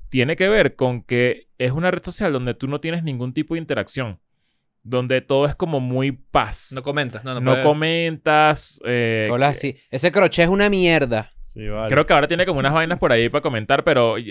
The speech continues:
Speaker 1: la vaina es como,
Speaker 4: <laughs>
Speaker 1: marico, es, es, es, es demasiado paz.
Speaker 4: Que bolas, ese blue jean que guardaste de ese modelo para que lo compres en el futuro,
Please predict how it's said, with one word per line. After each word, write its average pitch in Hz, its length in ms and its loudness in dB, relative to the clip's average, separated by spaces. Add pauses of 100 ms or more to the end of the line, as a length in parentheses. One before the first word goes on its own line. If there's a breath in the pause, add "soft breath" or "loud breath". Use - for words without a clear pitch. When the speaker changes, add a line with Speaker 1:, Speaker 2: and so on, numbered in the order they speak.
Speaker 1:
la 135 120 2
vaina 139 220 0
es - 80 -10
como, 135 500 0
Speaker 4:
<laughs> - 140 -10
Speaker 1:
marico, 135 480 2
es, 123 400 2
es, 117 260 -4 (160)
es, 120 380 -4
es 120 80 -6
demasiado 127 580 0
paz. - 380 2
Speaker 4:
Que 135 60 0
bolas, 165 260 4
ese 226 260 4
blue 208 220 6
jean 202 260 2
que 180 140 2
guardaste 175 580 4
de 165 160 10
ese 202 220 2
modelo 190 440 6
para 175 120 2
que 165 100 0
lo 165 160 6
compres 175 340 4
en 220 60 2
el 196 100 6
futuro, 180 520 4